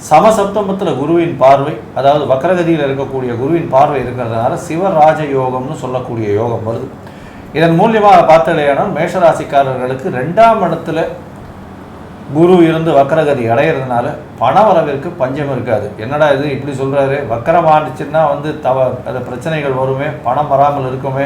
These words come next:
அப்படின்னு தானே சொல்லுவாங்க. அப்படின்னா, இது சிவராஜ யோகம் இருக்கிறதுனால உங்களுக்கு பண வரவிற்கு பஞ்சம் இருக்காது. அரசாங்கத்திலிருந்து நல்ல ஒரு ஏற்றமான செய்தி வரக்கூடிய வாய்ப்புகள் நிச்சயமாக உண்டு. குடும்பத்தில் நல்ல மகிழ்ச்சியும் குதூகலமும் இருக்கக்கூடிய காலகட்டமாக அமையப்போகிறது.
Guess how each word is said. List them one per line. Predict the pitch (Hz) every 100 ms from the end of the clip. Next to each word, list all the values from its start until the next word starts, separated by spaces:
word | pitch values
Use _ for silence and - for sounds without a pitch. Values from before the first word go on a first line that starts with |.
| 139 135 - -
அப்படின்னு | 113 135 139
தானே | 147 147
சொல்லுவாங்க. | 131 139 131 131
அப்படின்னா, | 117 117 117 156
இது | 135 120
சிவராஜ | 143 156 170 160 143
யோகம் | 139 131 123
இருக்கிறதுனால | - 147 143 117 113 113 113 -
உங்களுக்கு | 135 131 127 120
பண | 127 143 170
வரவிற்கு | 147 123 113 - -
பஞ்சம் | 113 120 135
இருக்காது. | 123 113 107 107 - - - - -
அரசாங்கத்திலிருந்து | 120 151 185 196 175 165 131 135 135
நல்ல | 123 127 165
ஒரு | 139 127
ஏற்றமான | 113 143 143 151 160 165
செய்தி | 160 147 170
வரக்கூடிய | 143 127 123 120 110
வாய்ப்புகள் | 113 131 117 - 110
நிச்சயமாக | 110 147 135 120 107
உண்டு. | 104 123 110 - - - -
குடும்பத்தில் | 156 202 185 165 165
நல்ல | 139 127 156
மகிழ்ச்சியும் | 127 143 151 - 143 135
குதூகலமும் | 156 185 165 139 135 123
இருக்கக்கூடிய | 135 151 - 117 120
காலகட்டமாக | 131 123 139 123 113 110 113
அமையப்போகிறது. | 110 123 123 113 98